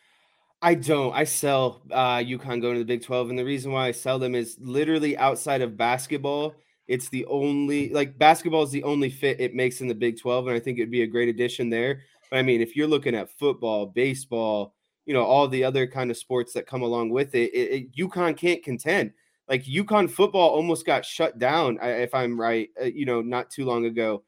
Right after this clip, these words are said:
And so I just don't think that, that they could handle their own outside of basketball inside the Big Twelve. I, I think that is literally the only reason why,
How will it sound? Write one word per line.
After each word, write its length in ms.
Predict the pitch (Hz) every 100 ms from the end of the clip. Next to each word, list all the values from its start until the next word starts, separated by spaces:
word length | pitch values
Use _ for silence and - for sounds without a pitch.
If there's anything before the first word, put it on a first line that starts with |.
| _ _ _
And 140 | 135
so 160 | 135 143
I 140 | 123
just 260 | 139 160 135
don't 240 | 156 160
think 300 | 160 160 147
that, 320 | 147 139 131 139
that 180 | 135
they 140 | 135 143
could 160 | 143
handle 360 | 123 135 143 143
their 220 | 135 120
own 180 | 135 165
outside 360 | 123 - 135 131
of 80 |
basketball 480 | 110 120 143 143 123
inside 420 | 107 127 131 127
the 80 | 123
Big 240 | 117 127 120
Twelve. 300 | 131 143 113
I, 160 | 107
I 60 | 117
think 240 | - 131
that 200 | 131 135
is 240 | 139 127 113
literally 520 | 147 165 170 160 151 _ _ -
the 120 | 131
only 360 | 160 170 175 160
reason 480 | 147 160 147 147 139
why, 540 | 131 131 127 123 117